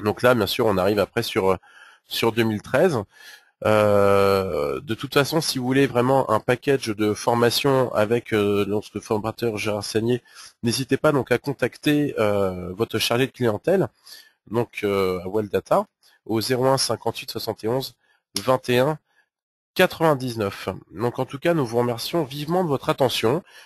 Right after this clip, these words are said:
On espère vous avoir apporté, euh, si on peut dire, une, une lampe justement pour la prochaine année qui va venir en bourse.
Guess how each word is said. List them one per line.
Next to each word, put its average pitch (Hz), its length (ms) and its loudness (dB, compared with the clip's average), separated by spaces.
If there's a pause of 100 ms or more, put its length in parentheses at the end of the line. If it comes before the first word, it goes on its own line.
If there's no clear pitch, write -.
On 113 120 0
espère 139 260 0
vous 120 140 -2
avoir 120 280 0
apporté, 113 440 -2
euh, 101 520 0 (160)
si - 200 -8
on 104 80 -4
peut 117 120 -12
dire, 120 180 -2
une, 101 360 -2
une 107 180 -4
lampe 139 220 2
justement 110 320 -8
pour - 240 -16
la 127 60 -4
prochaine 117 440 -6
année 117 160 -2
qui - 160 -8
va 95 120 -2
venir 110 180 -8
en 107 80 -4
bourse. 113 420 -6